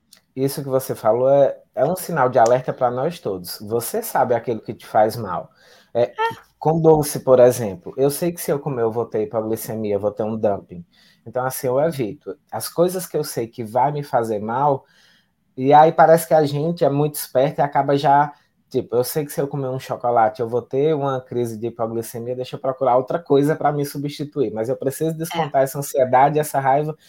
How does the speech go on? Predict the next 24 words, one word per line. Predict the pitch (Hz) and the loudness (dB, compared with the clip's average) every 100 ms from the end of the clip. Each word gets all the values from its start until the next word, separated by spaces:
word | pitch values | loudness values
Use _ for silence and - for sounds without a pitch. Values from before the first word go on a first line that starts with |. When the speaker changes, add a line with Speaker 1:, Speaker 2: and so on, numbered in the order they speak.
| _ - | _ -2
Speaker 1:
em | 139 | 2
outra | 151 151 - | 2 2 0
coisa. | - 117 95 101 | 2 2 0 -6
Comigo | - 160 180 214 | -8 -6 -4 -6
também | 285 110 107 | -8 -6 -6
acontece. | 98 101 90 87 - - - _ _ - - _ - - _ _ | -10 -16 -12 -12 -12 -20 -20 _ _ -20 -20 _ -20 -20 _ _
E | 139 | 4
assim | 156 160 170 147 | 4 4 0 -2
Speaker 2:
E | 247 240 233 - _ _ | 0 0 0 -4 _ _
isso, | 254 | -12
se | - | -2
a | 269 | 0
gente | 254 285 285 | 0 -2 0
não | 254 302 | -2 -2
vigiar, | 330 294 226 185 175 254 247 - | -2 -2 -2 -2 -2 -2 -4 -8
é | 214 | -4
o | 254 | -4
que | 311 | -4
vai | 254 247 294 | -6 -4 -4
fazer | 302 302 277 | -4 -4 -4
a | 277 | -4
gente | 285 277 | -6 -6
ter | 277 | -6
reganho. | 285 311 359 392 175 | -6 -8 -8 -10 -14